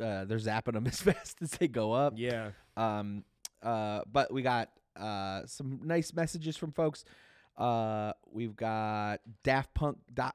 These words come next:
Speaker 1: club on Instagram. Says, "I have a very interesting thought. Uh, this is the new way Daft Punk will be active without releasing anything new, like live streams and posts on special occasions, anniversaries, significant dates, et cetera,"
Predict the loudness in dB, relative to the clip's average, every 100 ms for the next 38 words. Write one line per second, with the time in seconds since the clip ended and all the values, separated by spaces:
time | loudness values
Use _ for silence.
0 | -8 -6 2 6 8 6 4 0 0 -2
1 | -4 -4 -2 0 2 0 -2 -8 -20 -20
2 | -20 _ 2 2 2 -2 6 6 6 4
3 | 2 0 -4 -4 -2 0 6 6 6 2
4 | _ 0 2 2 2 0 2 0 0 0
5 | 2 4 2 4 4 4 2 -2 0 -4
6 | -2 -4 -4 0 -2 0 -2 0 0 0
7 | 0 -2 -4 -6 -2 -4 -2 0 4 6
8 | 6 4 0 0 0 0 0 0 -2 -2
9 | 0 0 0 -6 -4 -6 -4 -4 -2 -2
10 | 0 0 0 -4 -10 -20 -8 -2 0 0
11 | -2 -2 -2 -4 -8 -8 -6 -8 -6 -6
12 | -6 -10 -4 -2 0 0 0